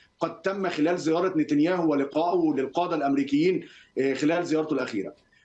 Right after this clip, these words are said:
فهناك صدمة أصابت، آه، يعني جمهور محور المقاومة بسبب تجرؤ إسرائيل على مثل تلك العلم-، العملية، لكن لا يجب أن ننسى أن محور المقاومة طوال العشرة شهور الماضية هو في صعود.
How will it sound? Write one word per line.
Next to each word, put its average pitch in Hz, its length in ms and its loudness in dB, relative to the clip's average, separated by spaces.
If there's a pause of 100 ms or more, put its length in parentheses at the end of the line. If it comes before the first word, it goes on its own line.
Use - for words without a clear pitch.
(160)
فهناك 196 540 0
صدمة 185 560 -2
أصابت، 175 540 -2
آه، 139 380 0
يعني 131 340 0
جمهور 165 440 2
محور 180 340 0
المقاومة 165 480 0
بسبب 165 360 -2
تجرؤ 160 400 0
إسرائيل 147 360 0
على 143 160 -2
مثل 165 280 -2
تلك 165 220 0
العلم-، 135 400 0
العملية، 135 520 2
لكن 208 260 -2
لا 190 260 0
يجب 196 180 -2
أن 170 340 0
ننسى 180 320 -4 (500)
أن 151 200 2
محور 185 300 0
المقاومة 170 480 0
طوال 175 360 2
العشرة 160 400 -2
شهور 180 300 2
الماضية 165 340 0
هو 196 180 0
في 202 100 -6
صعود. 208 460 0